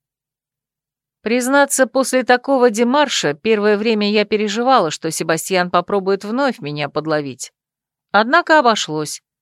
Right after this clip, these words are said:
Больше разговорами верховный судья меня не доставал. Правда, игнорированием его пристальные изучающие взгляды назвать было сложно. Я ощущала их даже издалека,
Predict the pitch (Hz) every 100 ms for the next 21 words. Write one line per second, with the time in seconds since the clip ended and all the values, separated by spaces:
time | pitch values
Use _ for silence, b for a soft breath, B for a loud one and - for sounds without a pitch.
0 | _ _ _ _ 170 175 262 - 302 285
1 | 254 262 269 269 247 247 180 147 196 226
2 | 226 214 220 196 208 196 170 147 160 160
3 | 156 139 139 131 113 - _ _ _ _
4 | - 208 220 202 214 - 220 190 196 190
5 | 269 330 214 151 139 135 107 _ 190 190
6 | 202 196 220 214 - 175 180 175 175 170
7 | 170 208 196 175 - 170 160 175 214 269
8 | 247 233 220 226 233 208 226 226 - 208
9 | 156 - - _ _ _ _ _ _ -
10 | 170 180 175 208 202 220 196 196 190 202
11 | 196 208 202 220 240 - 208